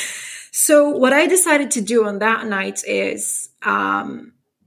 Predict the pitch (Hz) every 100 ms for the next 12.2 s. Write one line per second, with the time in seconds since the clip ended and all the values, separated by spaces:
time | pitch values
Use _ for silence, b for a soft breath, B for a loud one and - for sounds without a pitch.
0 | _ _ _ 233 226 240 220 208 214 202
1 | - 185 185 - - _ _ _ _ _
2 | _ _ _ _ _ _ _ _ _ _
3 | _ _ _ - - 104 101 101 104 104
4 | - _ _ - 196 - _ _ 233 220
5 | 208 196 180 180 - 208 208 196 - _
6 | _ _ _ _ _ _ _ _ _ _
7 | _ 208 202 196 190 190 208 220 233 208
8 | 202 208 - _ 220 208 220 - - 277
9 | 285 - 180 180 - 208 202 190 208 214
10 | 247 226 196 190 196 - 202 220 220 233
11 | 262 - - 277 - 202 - 208 196 190
12 | 185